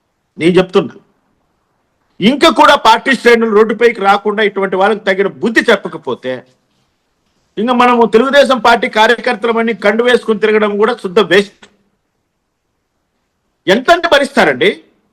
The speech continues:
ఎంతని గౌరవిస్తారు ఎవరినైనా? చట్టాన్ని కూడా ఒక స్థాయిలో గౌరవిస్తున్నాం. మరి ఆయన మీద అయితే చర్యలు తీసుకోకపోతురి,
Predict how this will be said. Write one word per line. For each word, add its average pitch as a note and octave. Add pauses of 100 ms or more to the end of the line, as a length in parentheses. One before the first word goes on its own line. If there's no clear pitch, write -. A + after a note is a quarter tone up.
(480)
ఎంతని E4
గౌరవిస్తారు D4+
ఎవరినైనా? C4 (920)
చట్టాన్ని D4+
కూడా B3
ఒక C#4
స్థాయిలో B3
గౌరవిస్తున్నాం. B3+ (1700)
మరి D#4+
ఆయన C4+
మీద E4
అయితే D#4+
చర్యలు D#4+
తీసుకోకపోతురి, C4+